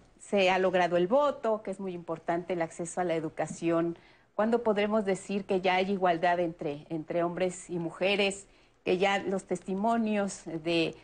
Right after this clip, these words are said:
de Hermila, de Lupita, de Nicolasa, serán como, oh, veíamos estas imágenes iniciales, quizá en blanco y negro, para que hablemos de esa historia, esa historia que ya quedó atrás, esa historia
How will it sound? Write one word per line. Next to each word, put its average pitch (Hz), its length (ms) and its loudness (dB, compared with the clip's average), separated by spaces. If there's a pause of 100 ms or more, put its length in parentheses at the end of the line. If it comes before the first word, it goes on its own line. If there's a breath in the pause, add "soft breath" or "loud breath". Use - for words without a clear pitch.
(120 loud breath)
de 175 100 2
Hermila, 190 600 2
de 175 140 2
Lupita, 185 580 0
de 175 100 2
Nicolasa, 190 880 2 (300)
serán 208 540 0
como, 202 320 0
oh, 165 760 2 (200)
veíamos 220 420 0
estas 208 280 -6
imágenes 196 440 -4
iniciales, 190 600 0
quizá 185 420 -6 (300 soft breath)
en 190 140 -2
blanco 208 280 0
y 214 60 2
negro, 196 440 0
para 175 220 0
que 196 100 -4
hablemos 233 300 2
de 220 60 6
esa 214 140 0
historia, 190 500 2
esa 196 140 -6
historia 208 340 0
que 190 120 0
ya 190 140 2
quedó 185 180 2
atrás, 170 320 -2
esa 202 140 -6
historia 196 360 0